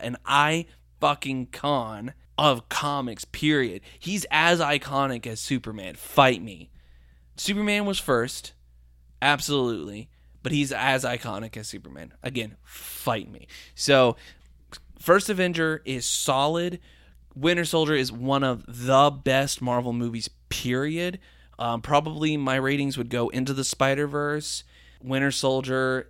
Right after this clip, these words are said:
and then possibly, maybe, uh, for my personal opinion, Homecoming. So it would probably go in that order for top three. And then Civil War, it wasn't the best way to approach Civil War, but they still did a good job with it.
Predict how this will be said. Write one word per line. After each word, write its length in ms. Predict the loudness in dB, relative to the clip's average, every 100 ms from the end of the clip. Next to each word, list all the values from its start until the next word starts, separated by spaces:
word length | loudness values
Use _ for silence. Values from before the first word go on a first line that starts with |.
| _
and 240 | -8 -6
then 300 | -4 -4 -4
possibly, 840 | -6 -2 -2 -2 -6 -6 -6 -6 -8 -4
maybe, 420 | 2 2 2 -6
uh, 120 | -10
for 180 | -4 0
my 180 | 2 2
personal 380 | 4 2 2 -2
opinion, 300 | -2 -2 -2
Homecoming. 600 | -4 -4 -8 -12 -14 -20 -20 -20 -20 -20 -20 -12
So 320 | 0 2 2
it 120 | 2
would 120 | 0 4
probably 400 | 4 4 0 0
go 220 | 0 2
in 60 |
that 200 | 0 0 -2
order 400 | -2 -2 -4 -10
for 180 | -6 -2
top 320 | -2 -4 -6
three. 480 | -6 -6 -6 -10 -16 _ _ _
And 220 | -2 0
then 280 | 0 0 -2
Civil 640 | -2 0 4 4 2 0 0
War, 480 | 0 2 2 0 -6 -18 -20 -20 _ _ -4
it 140 | -2 2
wasn't 500 | 6 6 4 -4 -2
the 120 | -2
best 480 | -2 0 0 0 0
way 240 | 2 2
to 160 | 0 -2
approach 300 | 0 -2 0
Civil 300 | -4 -4 -4
War, 280 | 0 0 0
but 140 | 0
they 120 | 0
still 420 | 0 0 2 2
did 200 | 0 -2
a 40 | -2
good 280 | -4 -10 -10
job 320 | -12 -12 -14
with 160 | -16
it. 160 | -16